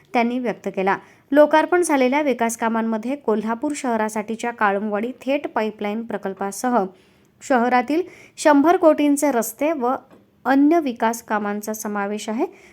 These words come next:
याचबरोबर स्वच्छ भारत मिशन अंतर्गत उपलब्ध केलेल्या निधीतून खरेदी केलेल्या वाहनांचे लोकार्पणही यावेळी झाले. या कार्यक्रमाला पालकमंत्री हसन मुश्रीफ,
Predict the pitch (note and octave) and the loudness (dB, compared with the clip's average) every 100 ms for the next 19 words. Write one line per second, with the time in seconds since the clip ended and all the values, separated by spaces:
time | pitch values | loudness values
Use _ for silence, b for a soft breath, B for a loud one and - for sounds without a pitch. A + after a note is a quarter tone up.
0 | B C#4 C#4 B3 C4+ C4 C#4+ - B3 B3 | B 4 4 4 2 2 -2 -2 -4 -2
1 | D4 B3+ B3 B3 B3+ A#3 A3+ A#3+ - A#3 | -4 -2 0 -2 -2 -4 -4 -6 -4 -6
2 | A3+ A3 B3+ B3+ A#3 A3 A3 G#3+ C4 A#3+ | -4 -2 -4 -4 -6 -4 -4 -4 -2 -2
3 | G#3 G#3+ G#3+ G#3 G#3 B3+ A3 G3+ B B | 0 -2 -2 -4 -6 -4 -4 -6 B B
4 | B D4 D#4+ E4 E4+ C4 B3 B3+ A#3 G#3+ | B 4 4 4 4 4 4 2 0 -2
5 | A3+ A3+ A3+ A#3+ G3+ G#3 A3 G#3+ G#3 C4+ | -2 -2 -2 -4 -4 -4 -4 -6 -4 -4
6 | C#4 G3 F#3 F#3 G3+ G3+ G3 B B B | -2 -2 -2 -4 -4 -4 -4 B B B
7 | C4+ C4+ C#4 C#4+ C#4+ C#4 D4 D#4+ A#3+ A#3 | 2 4 2 2 0 0 0 4 4 2
8 | A#3 A#3 B3 C4+ A#3 A#3 A3 G#3+ - B3+ | -2 -4 -2 -2 0 0 -2 -4 -4 -2
9 | G4 | -2